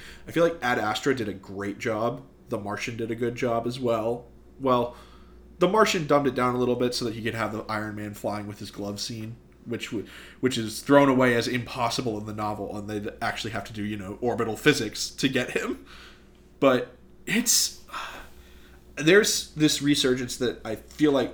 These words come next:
seeing videos about the Gemini program, uh, movies about the Gemini program, the Apollo program,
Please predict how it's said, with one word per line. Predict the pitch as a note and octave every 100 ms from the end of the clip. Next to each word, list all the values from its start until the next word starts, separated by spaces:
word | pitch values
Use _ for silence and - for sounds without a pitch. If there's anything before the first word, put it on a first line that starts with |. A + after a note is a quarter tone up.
| - -
seeing | - C#3+ C3 A2 G#2 B2+
videos | A2+ G#2+ -
about | A2+ A2
the | C3
Gemini | B2 A2 G#2+ G2+
program, | B2 G#2 G2+ G2+ F#2 F2 - -
uh, | A2+ A2 - - C3
movies | B2+ A#2+
about | A2+ A2
the |
Gemini | A2+ A2 G#2
program, | G2+ G2+ G2 G2
the | G2+
Apollo | - A2+ G#2
program, | G2+ G2+ G2 F#2+